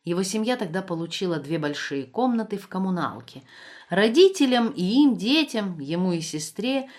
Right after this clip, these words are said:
эти смежные комнаты показались раем, еще бы,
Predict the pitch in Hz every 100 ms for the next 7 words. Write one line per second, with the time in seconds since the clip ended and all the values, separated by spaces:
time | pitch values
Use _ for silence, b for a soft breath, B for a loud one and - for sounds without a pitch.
0 | B B 185 247 254 285 311 247 262 254
1 | - 302 311 262 254 214 190 190 190 240
2 | 240 202 - 156 156 185 196 170 143 127
3 | 123 120 147 156 - - - 226 175 143